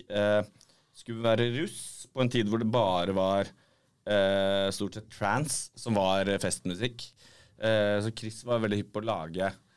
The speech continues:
en, en norsk, eller egentlig en, en rapplåt i bussen. Eh,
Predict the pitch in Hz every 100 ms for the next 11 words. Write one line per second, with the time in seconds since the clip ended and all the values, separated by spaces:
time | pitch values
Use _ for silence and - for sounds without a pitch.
0 | _ _ 110 107 107 - - 104 107 101
1 | - - - - - - 113 110 131 127
2 | 110 131 131 123 113 85 113 113 110 104
3 | 87 - - 98 95 117 104 - - 156
4 | - - - _ _ - 117 117 113 110